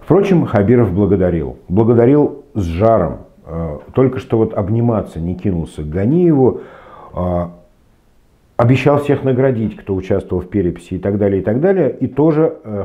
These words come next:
Хабиров сделал концептуальное заявление. Цитирую. «Благодаря переписи население Республики Башкортостан перевалило за четыре миллиона сто тысяч человек.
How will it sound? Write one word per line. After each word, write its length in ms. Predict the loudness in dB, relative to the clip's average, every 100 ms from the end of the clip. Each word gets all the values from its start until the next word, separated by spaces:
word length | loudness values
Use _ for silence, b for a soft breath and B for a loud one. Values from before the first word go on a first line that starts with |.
| -6
Хабиров 400 | -4 -2 -2 -2
сделал 320 | -4 -2 -2
концептуальное 800 | -2 -4 -6 -6 -2 0 0 -4
заявление. 560 | -4 -4 -6 -8 -12 -18 b b -8
Цитирую. 540 | -8 -2 -2 -2 -8 B B B -4
«Благодаря 560 | 0 2 2 4 2
переписи 680 | 2 0 -2 -2 -8 -12 -20 -6
население 580 | -6 -2 -2 0 0
Республики 540 | -2 -4 -4 -4 -4 -4
Башкортостан 840 | -8 -8 -10 -6 -8 -4 -4 -4 B B B 2
перевалило 800 | 4 6 6 4 4 4 4 2
за 140 | -2
четыре 420 | -2 -2 0 0
миллиона 480 | 0 0 0 0 -4
сто 240 | -4 -6
тысяч 380 | -4 -6 -8 -12
человек. 540 | -8 -6 -6 -8 -12